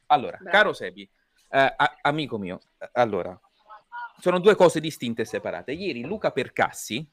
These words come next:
Speaker 1: plenipotenziario attualmente dell'Atalanta, figlio di Antonio, dice: "No, ma l'Atalanta per gestione societaria i suoi giocatori li vende e noi siamo pronti ad ascoltare le offerte", il che significa che ti apre le porte alla cessione.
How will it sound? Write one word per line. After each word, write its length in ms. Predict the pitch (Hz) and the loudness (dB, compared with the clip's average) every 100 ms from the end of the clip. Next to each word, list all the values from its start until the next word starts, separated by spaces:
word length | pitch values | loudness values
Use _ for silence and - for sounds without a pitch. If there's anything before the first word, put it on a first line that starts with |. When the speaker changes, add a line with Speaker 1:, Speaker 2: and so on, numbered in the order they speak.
| _ | _
Speaker 1:
plenipotenziario 1040 | 123 113 113 117 120 113 113 185 92 87 | -4 -4 -2 -4 -4 -6 -2 0 0 -2
attualmente 500 | 87 107 120 123 98 | -4 -4 -2 -4 -6
dell'Atalanta, 640 | 101 95 120 151 104 92 | -6 -4 -2 0 -2 -8
figlio 340 | 87 156 110 92 | -12 -12 -10 -6
di 120 | 113 | -4
Antonio, 500 | 165 135 95 127 214 _ _ _ | -2 -2 -4 -4 -10 _ _ _
dice: 300 | - 135 - | -6 -6 -6
"No, 180 | 117 226 | -4 -6
ma 80 | - | -4
l'Atalanta 520 | 131 262 392 370 - | -4 -2 0 -2 -4
per 560 | 107 127 120 117 117 - | -4 0 0 0 0 -2
gestione 480 | 131 165 - 262 208 | -4 -6 -6 -8 -8
societaria 760 | 123 117 190 254 156 107 95 - | -8 -8 0 2 2 0 -6 -10
i 80 | 131 | -10
suoi 160 | 180 | -8
giocatori 460 | 151 175 202 262 151 | -6 -2 -2 -2 -2
li 160 | 143 254 | -4 0
vende 580 | 311 143 113 107 101 - _ - _ - | 2 2 0 0 -2 -6 _ -20 _ -8
e 100 | 311 | -4
noi 140 | 349 | -2
siamo 200 | 185 254 | 0 0
pronti 340 | 381 220 269 269 | 0 -4 -4 -2
ad 80 | 147 | -2
ascoltare 520 | - 202 190 113 113 | 0 -2 0 0 2
le 60 | |
offerte", 420 | 120 117 85 - 247 | 0 -4 -10 -6 -6
il 100 | 277 | -6
che 120 | 302 | -8
significa 580 | - 339 262 254 277 294 | -6 -6 -6 -6 -2 -2
che 160 | 277 | -2
ti 140 | - 302 | 2 4
apre 280 | 143 - | 4 4
le 120 | 262 302 | 4 4
porte 340 | 175 160 - | 4 2 2
alla 160 | 156 113 | 0 0
cessione. 720 | - - - 285 160 95 | -4 -4 6 8 8 4